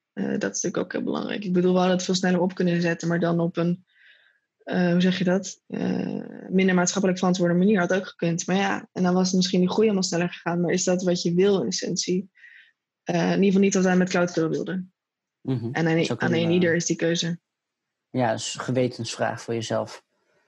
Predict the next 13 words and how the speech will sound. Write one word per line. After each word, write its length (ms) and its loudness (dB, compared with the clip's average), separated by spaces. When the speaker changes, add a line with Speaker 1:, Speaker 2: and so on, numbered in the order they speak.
Speaker 1:
Ja. 200 2
Speaker 2:
Ga 120 2
je 160 0
voor, 320 -2
ga 140 0
je 140 2
voor, 340 -2
eh, 580 -2
voor, 160 -16
voor, 300 -6
voor 180 0
de 60 -2
groei 540 0